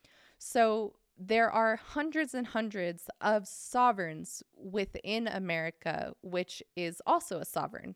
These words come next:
because they have a constitution and they have, you know, declared that they are a country. So they, America is the newest sovereign in this area,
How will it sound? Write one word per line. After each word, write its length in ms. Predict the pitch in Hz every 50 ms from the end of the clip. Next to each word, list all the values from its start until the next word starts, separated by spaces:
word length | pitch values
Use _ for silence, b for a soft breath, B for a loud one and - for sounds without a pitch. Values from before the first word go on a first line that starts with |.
| _
because 560 | - 170 160 - - 190 175 170 170 - - - _ -
they 180 | 190 170 170
have 160 | 180 175 160 160
a 60 | 165
constitution 960 | - - 170 180 - - - - - - 185 175 - - 180 170 170 170 185 _ B B B B B B B B
and 220 | - 175 175 175
they 160 | 175 165 165
have, 380 | 170 156 - 160 160 160 151 165 - _ - -
you 200 | - 160 151 147
know, 80 | 147 147 - -
declared 480 | 170 160 - - - 196 202 202 190
that 120 | 185 185 -
they 160 | 190 175 170
are 140 | 165 160 160
a 60 | 160
country. 440 | - - - - - - - - -
So 340 | - - - 180 165 165 - B B B B B B
they, 480 | 185 170 - 202 208 208 208 208 202 - -
America 720 | - 202 196 208 214 226 240 247 247 - - 196 180 175 -
is 200 | - 185 180 - - _ -
the 300 | - 165 170 196 196 196
newest 680 | 208 208 208 240 247 240 226 220 - - - - -
sovereign 640 | - 226 214 214 196 160 165 160 160 156 160 170 170 - _ _ _ _ _ _ _ _ _ _ _ _ _
in 420 | - 208 214 208 208 202 202 190 185 - _
this 400 | - 190 170 - - - - - _ _ _ _ _ _ _ _ _ _ _ _ _ _ -
area, 420 | 185 185 175 165 139 127 - -